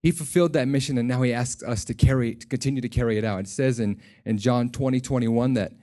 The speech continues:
"As the Father sent me, I also send you." That's Jesus saying that, "I also send you." He sends us, guys, to go into the world, create disciples.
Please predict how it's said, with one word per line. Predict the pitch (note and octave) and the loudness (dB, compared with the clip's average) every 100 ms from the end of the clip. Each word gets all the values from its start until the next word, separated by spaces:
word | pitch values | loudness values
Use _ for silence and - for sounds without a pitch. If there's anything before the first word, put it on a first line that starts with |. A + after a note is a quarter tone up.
| - _ - | -20 _ -4
"As | B2 A#2 | -2 0
the | A2+ | 0
Father | - B2 C3 B2 | 0 2 2 0
sent | - B2+ A#2+ | 0 0 2
me, | B2+ C#3 | 0 0
I | B2 A2 | -2 -4
also | G#2+ A#2 - | -2 -2 -2
send | G#2+ - G#2+ | -2 0 0
you." | G2 A2+ | 2 0
That's | A#2+ G#2 G#2 | 0 -6 -6
Jesus | G2 G#2+ G2 | -4 -4 -6
saying | - G2 F#2 F#2 - _ | -8 -8 -6 -8 -14 _
that, | G#2 | -6
"I | G2+ | -6
also | G2 G#2+ G#2+ | -4 -6 -8
send | F#2 G2 F#2 | -10 -8 -6
you." | F#2+ | -4
He | |
sends | F#2+ A2+ F#2+ | -4 -6 -6
us, | G2 F#2+ | -6 -8
guys, | - F2+ F2+ | -10 -12 -10
to | F#2 | -8
go | G2 | -6
into | G2 G#2 | -6 -8
the | F#2+ | -8
world, | G2 F#2+ F#2 _ | -8 -8 -12 _
create | - G#2 G2 | -8 -4 -4
disciples. | F#2 - F2+ F#2 D#2+ - | -8 -12 -12 -12 -16 -20